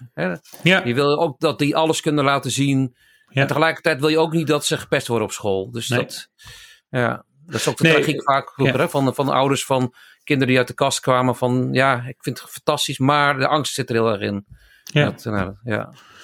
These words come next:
Speaker 2: Ja, dus ik zeg, blijf, blijf, zijn ge-, blijf benadrukken hoe tof ze hem vindt. En, ehm, en hoe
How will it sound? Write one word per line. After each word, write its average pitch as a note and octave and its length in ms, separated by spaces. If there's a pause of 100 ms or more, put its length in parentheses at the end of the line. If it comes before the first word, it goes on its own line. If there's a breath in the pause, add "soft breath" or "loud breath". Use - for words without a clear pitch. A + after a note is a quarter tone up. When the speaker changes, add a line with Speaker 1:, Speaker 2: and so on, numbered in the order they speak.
(460 loud breath)
Speaker 2:
Ja, D#3 160
dus B2 120
ik B2+ 100
zeg, B2+ 340
blijf, B2+ 300 (160)
blijf, C3 440
zijn A2+ 140
ge-, C#3+ 400
blijf B2 260
benadrukken C3 680
hoe A#2 140
tof D3 180
ze - 140
hem C3+ 260
vindt. B2+ 340
En, G#2+ 320
ehm, G#2+ 500 (760 soft breath)
en A2 360
hoe A2 260